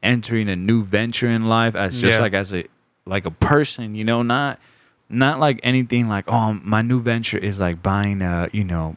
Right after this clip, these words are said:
Speaker 1: my next, you know, Ferrari or, like, buying, you know,
Speaker 2: Yeah.
Speaker 1: my next car or whatever," but, like, a venture that's, like, really gonna test you, right?
Speaker 2: Mm-hmm.
Speaker 1: So, yeah, man, it's been, it's been a trip, but I,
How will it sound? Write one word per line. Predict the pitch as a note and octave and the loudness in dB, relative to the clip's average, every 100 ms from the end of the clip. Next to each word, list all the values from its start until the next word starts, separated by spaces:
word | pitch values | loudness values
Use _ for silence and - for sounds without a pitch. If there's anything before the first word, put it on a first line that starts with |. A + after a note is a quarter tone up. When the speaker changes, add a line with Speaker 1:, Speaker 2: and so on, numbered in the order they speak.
| - | -12
Speaker 1:
my | F2+ F#2 | -10 -8
next, | F#2 F#2+ F#2 - - - | -4 -4 -4 -6 -8 -8
you | G2 | -6
know, | E2 D2 D#2 | -6 -8 -14
Ferrari | - - F#2+ G2 F#2+ F2 E2+ E2 | -4 0 2 2 2 -2 -6 -2
or, | F2 F2+ | 0 0
like, | E2 E2 E2+ | -2 -6 -6
buying, | F2+ F#2+ F#2+ F#2 | -4 -4 -4 -4
you | G2 | -4
know, | E2+ D#2 E2 - | -2 -4 -8 -4
Speaker 2:
Yeah. | B2+ A#2 G#2+ - | 0 0 -4 -6
Speaker 1:
my | G2 F#2 | -4 -2
next | F#2 G2 - - | -2 -4 -4 -4
car | - G#2 F#2 | 0 2 2
or | E2+ | 0
whatever," | F2 F2 F2 | -2 -2 0
but, | F2 | 0
like, | G2 F#2 | 0 0
a | E2+ | -4
venture | F2 A2 B2+ - B2 A2+ | -2 -2 -2 0 0 0
that's, | G2+ F#2 - | 0 -2 -2
like, | F#2 E2 | -2 0
really | F#2 B2 C3 | 2 4 4
gonna | A#2 F#2+ | -2 -6
test | - G2 A2+ - - | -6 -2 -2 -2 -8
you, | F2 | -6
right? | E2 G2 - | -2 -2 -2
Speaker 2:
Mm-hmm. | C3 A#2 A#2+ C3 | -4 -2 -2 -2
Speaker 1:
So, | - G#2 F#2 E2 - _ _ - _ _ _ _ _ _ _ _ _ _ - - _ _ | 2 2 2 -2 -10 _ _ -20 _ _ _ _ _ _ _ _ _ _ -20 -20 _ _
yeah, | - G#2+ C3 | 0 2 2
man, | G#2+ G2 F#2+ | 0 -4 -2
it's | G#2 - | -2 2
been, | B2 A2+ G2 | 2 2 0
it's | G2+ G2+ | -4 0
been | A2 | 0
a | F#2+ | 0
trip, | F2 C3+ A2 | 2 2 4
but | G#2 D#2 | 0 -2
I, | G2 | -4